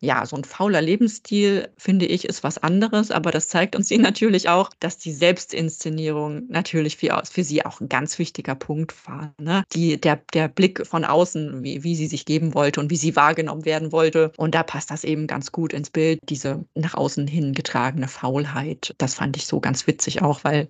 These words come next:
sie hat ja schon ein umfangreiches Werk hinterlassen, was dann eben, wie gesagt, nicht so passt, ne?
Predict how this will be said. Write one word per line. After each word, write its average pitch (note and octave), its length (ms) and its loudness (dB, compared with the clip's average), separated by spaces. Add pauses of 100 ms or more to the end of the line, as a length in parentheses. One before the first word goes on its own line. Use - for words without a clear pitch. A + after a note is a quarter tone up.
sie D#3+ 300 4
hat - 200 -8
ja C#3 140 4 (320)
schon C#3 240 -2
ein C3 120 -2
umfangreiches C#3 680 -2
Werk B2 180 2
hinterlassen, - 480 -4
was - 120 -8
dann - 100 4
eben, D3+ 240 4
wie B2+ 80 -4
gesagt, C3 340 -4
nicht C3 140 -6
so - 80 -6
passt, - 400 -6
ne? A3+ 180 8